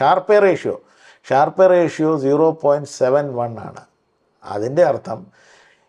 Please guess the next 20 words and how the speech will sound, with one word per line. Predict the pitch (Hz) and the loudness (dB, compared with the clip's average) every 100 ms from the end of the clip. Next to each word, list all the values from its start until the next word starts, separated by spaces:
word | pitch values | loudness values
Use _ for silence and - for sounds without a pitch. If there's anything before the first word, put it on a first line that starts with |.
| _ 127 | _ -4
ഇദ്ദേഹം | 131 180 165 - 160 147 139 - _ _ - 123 | 2 2 2 -4 -8 -8 -8 -18 _ _ -8 -2
ആ | 131 156 151 127 | 0 0 -2 -2
റിസ്ക് | 127 - 185 | -4 -2 0
എടുക്കുന്നതിന് | 151 156 147 147 143 131 | 0 -2 -4 -2 -2 -4
അനു-, | 120 123 | -6 -8
അനുപാതികമായിട്ട് | 123 123 135 131 139 123 113 107 113 120 | -4 0 0 0 -2 -2 -2 -2 -2 0
അദ്ദേഹത്തിന് | 110 117 120 113 120 117 - _ _ - | -2 -2 -2 -4 -6 -8 -10 _ _ -10
തിരികെ | 117 120 123 143 139 143 - - | -8 -4 0 0 0 -2 -8 -10
ഒന്നും | 117 123 107 | -8 -8 -8
കിട്ടുന്നില്ല, | 110 131 110 82 - - | -4 -2 -2 -6 -14 -8
അതുപോലെ | 117 139 151 120 | -2 0 0 -2
കിട്ടുന്നില്ല. | 120 107 90 - - _ | -6 -8 -10 -12 -16 _
അതുകൊണ്ട് | 117 107 90 - _ _ - | -8 -6 -8 -12 _ _ -6
സീറോ | 113 131 143 139 123 | 0 2 4 2 -2
പോയിന്റ് | 117 120 120 - _ _ - | -4 -4 -8 -16 _ _ -10
സെവൻ | 127 113 113 123 120 _ _ - 113 | -4 -2 -2 -6 -10 _ _ -10 -8
വൺ | 107 113 98 | -8 -8 -12
ആണ്. | 80 - _ _ _ _ _ _ _ - | -14 -20 _ _ _ _ _ _ _ -18
അദ്ദേഹം | 92 104 143 | -6 -2 -2
എടുക്കുന്ന | 123 117 123 | -4 -6 -6